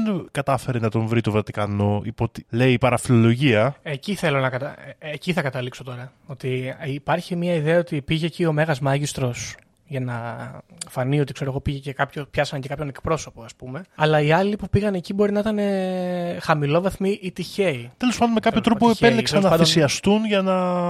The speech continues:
Speaker 1: για να
Speaker 2: Ναι, ναι, ναι.
Speaker 1: επικρατήσει υπόγεια το τάγμα. Κάπως έτσι λέει η ιστορία εδώ.
Speaker 2: Ενώ πάρα πολλοί Ναΐτες διαφύγαν στη Σκωτία, όπου, ε,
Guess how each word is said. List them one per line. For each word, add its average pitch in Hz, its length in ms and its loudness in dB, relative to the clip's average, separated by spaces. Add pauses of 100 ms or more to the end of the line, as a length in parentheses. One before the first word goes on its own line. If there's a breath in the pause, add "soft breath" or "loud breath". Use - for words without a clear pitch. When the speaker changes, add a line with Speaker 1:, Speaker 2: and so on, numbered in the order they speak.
(880 loud breath)
Speaker 1:
για 147 180 -2
να 151 100 4
Speaker 2:
Ναι, 156 60 8
ναι, 170 60 4
ναι. 170 80 4
Speaker 1:
επικρατήσει 160 400 2
υπόγεια 185 340 4
το 160 80 -2
τάγμα. 143 360 2
Κάπως 147 280 -2
έτσι 160 240 -2
λέει 127 140 2
η 113 40 0
ιστορία 104 440 -8
εδώ. 95 260 -12 (260)
Speaker 2:
Ενώ 156 640 2 (640 soft breath)
πάρα 185 280 2
πολλοί 170 320 2
Ναΐτες 156 540 -2 (100)
διαφύγαν 175 640 -2
στη - 240 -10
Σκωτία, 135 640 -4 (920 soft breath)
όπου, 131 1080 -4 (240)
ε, 143 160 -10